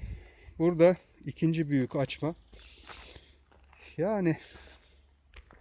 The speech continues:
işte bu, bir ara bu yedi sekiz metreydi, doldurmuşlar.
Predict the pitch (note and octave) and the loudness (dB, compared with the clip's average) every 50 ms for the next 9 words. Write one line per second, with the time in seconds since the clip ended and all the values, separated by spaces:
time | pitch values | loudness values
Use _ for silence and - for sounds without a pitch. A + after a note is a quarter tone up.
0 | - - - - - - - - - - - - - - - - - - - - | -20 -18 -18 -18 -20 -20 -20 -18 -14 -14 -14 -12 -12 -12 -12 -12 -14 -16 -16 -14
1 | - - - F3+ F3 D3+ - - C3+ - - F3+ D3+ C#3 - - - - D#3 D#3 | -12 -8 -6 -4 -4 -4 -6 -12 -16 -14 -12 -12 -12 -12 -14 -14 -10 -8 -6 -4
2 | D3+ D3+ E3+ F3 F3 F3+ F#3 F3+ F3+ E3+ E3+ E3 D#3+ F#3+ - - F3+ - - G#3 | -2 2 4 4 6 4 4 2 2 4 4 4 4 2 0 0 0 0 0 0
3 | F#3 F3+ F3+ E3+ D3+ - - E3+ D#3+ C#3 A#2+ A#2 C3 C3 C3 C3 C#3 C#3+ D3 C#3 | -2 2 2 2 2 2 0 -2 0 0 0 0 2 2 2 0 0 0 -2 -2
4 | - - - F3+ F3 - | -4 -6 -8 -8 -8 -8